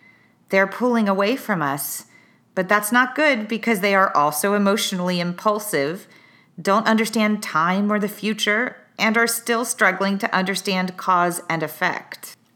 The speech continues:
Uh-oh. But don't worry, knowing these characteristics just helps us understand them better.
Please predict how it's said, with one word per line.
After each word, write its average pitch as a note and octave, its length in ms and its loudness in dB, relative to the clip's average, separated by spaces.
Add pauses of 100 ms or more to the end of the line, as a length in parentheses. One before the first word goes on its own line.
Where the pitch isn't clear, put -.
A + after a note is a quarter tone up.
Uh-oh. G3 580 4 (720)
But A#3+ 120 2
don't E4+ 220 4
worry, G#3 480 2
knowing B3 420 4
these B3 220 0
characteristics F#3+ 920 -2
just G#3 360 0
helps - 460 -6
us G3 180 0
understand G3+ 720 0
them D3 160 -2
better. C3 380 -6